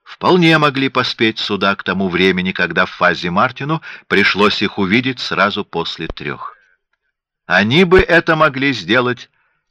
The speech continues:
не особо запыхавшись. Полиция,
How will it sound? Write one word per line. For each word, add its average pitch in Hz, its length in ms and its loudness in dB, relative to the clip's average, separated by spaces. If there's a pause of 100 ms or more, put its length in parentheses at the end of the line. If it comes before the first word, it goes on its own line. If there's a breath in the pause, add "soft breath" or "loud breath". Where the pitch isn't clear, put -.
(120)
не 202 140 0
особо 80 640 -2
запыхавшись. 76 960 -10 (2500)
Полиция, 156 840 4